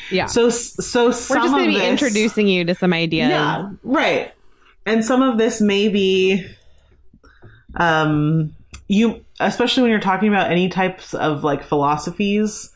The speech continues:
Speaker 2: you're talking about things that have been reiterated by multiple different philosophers. So we can, we'll prob-, you'll s-, hear me, like, shout out a few names.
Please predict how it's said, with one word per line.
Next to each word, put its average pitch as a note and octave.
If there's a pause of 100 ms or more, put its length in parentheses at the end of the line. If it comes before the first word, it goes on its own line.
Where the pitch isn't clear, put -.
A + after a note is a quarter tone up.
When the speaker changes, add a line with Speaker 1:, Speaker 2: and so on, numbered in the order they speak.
(400)
Speaker 2:
you're F#3
talking G3+
about D#3+
things E3
that D#3+
have D3+
been D3
reiterated D#3
by D3
multiple D#3
different D3
philosophers. D3+ (340)
So D#3+
we E3+
can, F3+
we'll G3
prob-, A3
you'll A3
s-, -
hear B3+
me, G#3+
like, E3
shout F3+
out F3
a E3+
few E3+
names. D#3+